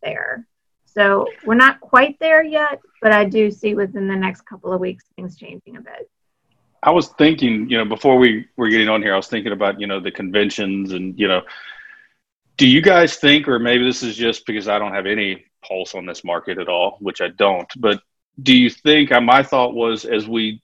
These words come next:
Speaker 2: you know, people have talked about, you know, well, what's gonna happen with trade shows? What's gonna happen with conventions? You know, obviously that's a big question, but I have to believe, I don't think that whole market's just going to evaporate. You know, I think it'll come back, but I, I was thinking we might be in a really good place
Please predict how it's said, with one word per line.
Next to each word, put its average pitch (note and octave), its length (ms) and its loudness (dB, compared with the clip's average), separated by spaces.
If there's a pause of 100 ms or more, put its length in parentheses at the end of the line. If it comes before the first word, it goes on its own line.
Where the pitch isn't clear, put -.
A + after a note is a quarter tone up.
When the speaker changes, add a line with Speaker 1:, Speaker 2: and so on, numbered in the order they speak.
(100)
Speaker 2:
you B2 120 -4
know, G#2+ 60 -4
people C3 300 -2
have A2 80 -4
talked A2 240 -2
about, G#2+ 240 -2
you G#2+ 60 -10
know, G#2 100 -6
well, F#2+ 120 -6
what's G#2+ 180 -2
gonna G#2 140 -6
happen G2 280 -4
with F#2 100 -8
trade F#2+ 300 -4
shows? E2+ 280 -10
What's F#2 140 -16
gonna F#2+ 140 -8
happen G2 260 -4
with F#2 140 -10
conventions? F2+ 680 -14
You G2+ 60 -8
know, F#2+ 60 0
obviously A2+ 440 4
that's G#2 180 2
a G#2+ 40 -2
big G#2 360 2
question, G2+ 580 -4
but G2 160 0 (560)
I B2+ 140 6
have D3+ 180 4
to D3 60 -6
believe, A#2+ 280 -2
I C3 60 0
don't C#3 200 -2
think C3 200 -8
that A2 160 -2
whole A2 300 -4
market's G#2 380 -6
just - 200 -18
going G2+ 220 -10
to G2+ 220 -10 (280)
evaporate. F#2+ 600 -4
You G#2 120 -6
know, G2+ 80 -2
I G2 60 -4
think D3 220 -2
it'll B2+ 140 -4
come G2 320 -8
back, A#2 300 2 (100)
but G#2+ 100 -6
I, G2+ 140 -4 (520)
I C#3 140 4
was G#3+ 180 0
thinking A2+ 300 -10
we C#3+ 120 -4
might E3+ 240 -8
be B2 100 -4
in A2 60 -6
a G#2+ 100 -10
really A#2+ 340 -4
good - 220 -8
place D#3 640 -8